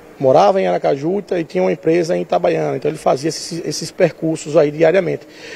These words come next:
E o que nós temos de, de provas a, no, no tocante a essa, essas temáticas, a esses aspectos? São herbes, né, são pontos de, de geolocalização que pegam, eh, sinais emitidos por, por aparelhos celulares, mas que não dão com exa-, exatidão,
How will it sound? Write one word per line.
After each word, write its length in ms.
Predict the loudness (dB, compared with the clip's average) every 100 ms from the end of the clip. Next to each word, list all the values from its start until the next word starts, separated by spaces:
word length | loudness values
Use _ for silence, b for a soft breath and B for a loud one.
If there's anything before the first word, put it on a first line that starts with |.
| B
E 100 | -2
o 60 | -2
que 100 | 2
nós 220 | 2 2
temos 360 | 2 4 2 0
de, 160 | -2
de 120 | -2
provas 420 | 0 4 4 2 0
a, 400 | 0 -2 -4 -2
no, 160 | 0
no 140 | 0 2
tocante 520 | 2 2 -4 -2 2
a 60 |
essa, 180 | 0 0
essas 260 | -4 -2 -4
temáticas, 500 | -4 0 -2 -2 0
a 60 | 0
esses 240 | 0 -2
aspectos? 520 | -2 -2 -4 -4 -20 B B B B
São 260 | -2 2 4
herbes, 440 | 4 2 -6 -8
né, 220 | -4 -4
são 360 | -4 -4 -2 -4 -4
pontos 320 | -4 -4 -8
de, 100 | -12
de 340 | -8 -6 -8 B B B
geolocalização 920 | -2 2 2 2 0 0 -2 -2 -4 -6
que 140 | -8
pegam, 440 | 0 2 4 0 -4 B B _
eh, 180 | -4 -4
sinais 540 | -2 0 2 2 -2
emitidos 360 | -4 -2 -4 -4
por, 240 | -2 -2
por 200 | 0 2
aparelhos 420 | 2 4 4 4 0
celulares, 520 | 0 2 2 -2 -14 B B -2
mas 140 | -2
que 100 | 0
não 200 | 0 2
dão 180 | 2 2
com 160 | 2
exa-, 180 | 2 2 0
exatidão, 680 | -4 0 0 2 0 0 -2